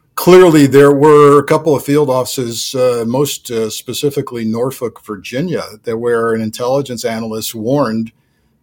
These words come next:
uh, that there could be violence coming for January sixth. There were other indicators. Um, and I, I, you know, there's a lot of things going on here in terms of piecing the puzzle together and, and really looking for the big picture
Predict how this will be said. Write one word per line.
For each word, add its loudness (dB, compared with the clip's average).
uh, 0
that -4
there -8
could -2
be -6
violence -4
coming -8
for -14
January -2
sixth. 2
There -2
were 0
other 0
indicators. 0
Um, 0
and 4
I, 4
I, -16
you 4
know, 6
there's 2
a 6
lot 4
of 0
things 2
going 2
on 2
here 2
in -2
terms -4
of -10
piecing -2
the -6
puzzle -6
together -4
and, -6
and -8
really 4
looking 0
for -4
the -8
big -2
picture -6